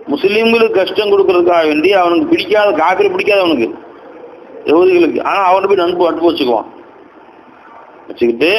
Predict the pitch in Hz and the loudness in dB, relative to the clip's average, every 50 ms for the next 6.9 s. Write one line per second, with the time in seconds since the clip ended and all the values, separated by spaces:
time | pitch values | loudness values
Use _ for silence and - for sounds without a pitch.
0 | - - - - - - - - - - - - - - - - - - 160 185 | -2 -6 -10 -16 -20 -20 -20 -20 -20 -20 -20 -20 -20 -20 -20 -18 -8 -4 -2 -2
1 | 196 196 196 196 190 196 196 196 202 208 208 214 220 233 233 220 208 196 190 190 | 0 0 0 0 0 0 0 0 0 0 0 0 0 0 0 0 0 -2 -2 -2
2 | 185 180 170 165 160 160 160 175 185 185 170 175 170 170 170 170 165 170 160 143 | -2 0 0 -2 -2 -4 -4 -2 -2 0 0 0 0 0 0 -2 -2 0 0 0
3 | 123 - - - - - - - - - - - - - - - - - - - | -2 -4 -6 -10 -18 -20 -20 -20 -20 -20 -20 -20 -20 -20 -20 -20 -20 -20 -20 -20
4 | - - - - - - - - - - - - - - - - - - 131 139 | -20 -20 -20 -20 -20 -20 -20 -20 -20 -20 -20 -20 -20 -20 -20 -20 -10 -6 -4 -2
5 | 139 135 135 151 165 185 175 165 151 - 175 175 165 156 147 139 135 - 151 - | 0 0 2 2 2 0 0 0 0 0 0 0 0 0 0 0 0 0 0 0
6 | 170 147 151 170 190 190 160 147 147 127 - - 117 104 98 - - | 0 0 0 -2 -2 0 -2 -2 -2 -4 -8 -8 -6 -6 -6 -8 -12